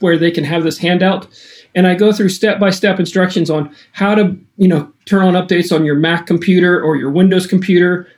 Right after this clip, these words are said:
I O S also has a way to automatically update, and so does Android, to keep it updated. Android, because there's so many flavors, one of the biggest challenge of Android is keeping it updated. And that's one of the things I would challenge people to try and update it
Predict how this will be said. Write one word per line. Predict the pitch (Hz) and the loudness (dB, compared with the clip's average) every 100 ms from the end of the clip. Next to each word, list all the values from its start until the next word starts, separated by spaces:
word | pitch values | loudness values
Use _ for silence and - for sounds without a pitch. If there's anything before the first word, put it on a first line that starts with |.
| _ - | _ -2
I | 185 185 | 0 2
O | 180 | 2
S | 175 170 - - - | 2 -2 -6 -14 -8
also | 165 170 185 | -6 -2 0
has | 185 | 0
a | 180 | 0
way | 175 | 0
to | 175 - | -2 -2
automatically | 165 175 175 180 185 170 | 0 2 2 0 0 -2
update, | - 175 185 185 185 - _ - - - - | -2 -4 0 0 0 -6 _ -20 -20 -20 -4
and | 165 160 | -2 -2
so | 190 | -2
does | 170 - | -2 -4
Android, | 160 180 185 190 185 | -2 -2 0 0 0
to | |
keep | - 196 190 | -2 -2 0
it | 165 | 0
updated. | 165 165 156 139 - _ _ _ - | -4 -2 -4 -4 -8 _ _ _ -2
Android, | 196 320 262 233 214 214 208 190 - _ - | 0 2 2 4 4 2 0 -4 -10 _ -4
because | 190 196 | -2 2
there's | 196 165 | 0 0
so | 220 220 | 0 2
many | 214 | 2
flavors, | 190 196 202 160 147 147 - _ | 2 0 0 0 -4 -8 -14 _
one | - 185 | -2 2
of | 208 | 2
the | 190 | 2
biggest | 220 220 196 | 2 0 0
challenge | 214 202 175 | 0 0 0
of | 165 | 0
Android | 185 185 165 147 | 2 2 2 0
is | 143 | -2
keeping | - 190 180 160 | -2 -2 0 0
it | |
updated. | 147 147 - - - - - _ - _ _ - | -2 -4 -8 -8 -10 -16 -20 _ -20 _ _ -4
And | 180 | -2
that's | 165 | 0
one | 185 196 | 0 2
of | 208 | 2
the | |
things | 214 190 | 2 0
I | 175 | 0
would | 170 170 | 0 0
challenge | 196 196 185 | 0 0 0
people | 170 160 151 | -2 -2 -2
to | 160 | -2
try | 156 180 190 | -2 -2 2
and | 190 180 - | 2 2 0
update | 180 180 170 160 | -2 0 0 0
it | 156 143 | -2 -4